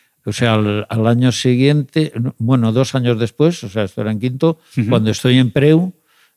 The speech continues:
Speaker 1: ya, eh, con-, formo una, una productora entre
Speaker 2: Pero,
Speaker 1: otro-,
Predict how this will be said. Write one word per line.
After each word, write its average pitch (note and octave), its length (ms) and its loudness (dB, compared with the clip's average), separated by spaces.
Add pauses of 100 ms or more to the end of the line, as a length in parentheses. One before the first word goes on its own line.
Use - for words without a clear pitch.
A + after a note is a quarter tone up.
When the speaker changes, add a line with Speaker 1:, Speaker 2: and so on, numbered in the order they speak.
Speaker 1:
ya, B2 400 0
eh, G#2+ 520 2 (520)
con-, A2+ 320 -2
formo C3+ 500 2
una, B2+ 640 2
una B2+ 280 0
productora D3 600 0
entre G#2 640 -2 (360)
Speaker 2:
Pero, A2 220 2
Speaker 1:
otro-, B2 260 0